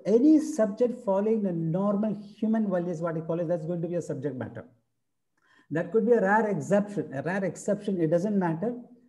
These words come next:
But once you have a strategy, once you have an organizing skill, you can speak on any subject. That is how my understanding,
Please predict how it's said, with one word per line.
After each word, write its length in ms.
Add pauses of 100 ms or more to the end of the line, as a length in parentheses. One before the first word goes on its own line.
(120)
But 200
once 360
you 80
have 80
a 60
strategy, 760
once 440
you 120
have 280
an 60
organizing 720
skill, 380
you 120
can 180
speak 240
on 120
any 160
subject. 520 (540)
That 180
is 220
how 300
my 280
understanding, 760